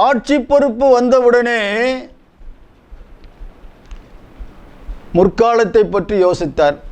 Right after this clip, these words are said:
எப்போ பார்த்தாலும் போர், போர், போர் என இருந்ததுனாலே இவர் ஆட்சி பொறுப்பில் வந்த உடனே அவர் என்ன பண்ணார்னா, இருக்கிற பகையாளிகள்,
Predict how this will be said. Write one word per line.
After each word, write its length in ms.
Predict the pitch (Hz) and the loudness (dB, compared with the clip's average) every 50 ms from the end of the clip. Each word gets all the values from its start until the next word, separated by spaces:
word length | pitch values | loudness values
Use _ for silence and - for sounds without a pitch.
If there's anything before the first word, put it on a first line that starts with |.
| - - - - - - - - - - - - | -20 -20 -20 -20 -20 -20 -20 -18 -16 -16 -10 -4
எப்போ 280 | - 156 147 - 190 180 | 0 0 2 2 0 0
பார்த்தாலும் 800 | 143 165 175 175 175 175 180 175 175 180 175 180 190 190 170 143 123 110 104 123 - - - - - - | 2 2 2 2 2 2 2 4 4 4 4 4 2 2 0 -2 -4 -6 -8 -12 -16 -20 -20 -20 -12 -4
போர், 300 | 151 160 165 165 165 160 131 - | 0 2 4 4 4 2 0 -4
போர், 320 | - 156 170 175 165 147 | 0 2 4 4 4 2
போர் 220 | 127 151 160 165 | 0 2 2 2
என 160 | 160 147 151 143 | 4 4 2 2
இருந்ததுனாலே 760 | 139 143 147 143 143 139 123 127 131 131 135 135 143 143 120 110 113 - - - - - - - - - - - - - - - - - - | 2 2 2 2 2 2 2 2 4 4 4 4 4 4 2 2 -2 -8 -16 -20 -20 -20 -20 -18 -18 -18 -18 -18 -18 -20 -20 -18 -14 -6 0
இவர் 180 | 143 135 131 127 143 | 2 2 4 4 2
ஆட்சி 240 | 170 - - 190 | 2 0 0 -2
பொறுப்பில் 480 | 160 139 170 160 147 - 156 156 151 139 | 0 0 0 0 0 2 2 2 4 4
வந்த 220 | 139 143 143 147 139 | 4 4 4 4 4
உடனே 320 | 135 131 131 139 135 131 120 110 113 - - - - - - - - - | 4 4 4 4 4 2 0 -2 -4 -8 -12 -16 -20 -20 -18 -12 -8 -4
அவர் 180 | - 135 123 127 | 0 0 2 4
என்ன 160 | 135 156 170 | 4 4 2
பண்ணார்னா, 520 | 165 165 165 143 139 139 127 131 131 143 156 - 156 147 | 2 0 0 2 2 2 2 2 0 0 -2 0 2 2
இருக்கிற 400 | 170 196 233 185 - 214 202 190 | 4 4 2 2 0 0 0 0
பகையாளிகள், 960 | 147 - - 165 170 170 208 240 240 233 226 214 202 196 190 170 180 170 135 | -2 -2 -2 -2 0 2 2 2 4 4 2 2 2 2 2 0 0 0 -2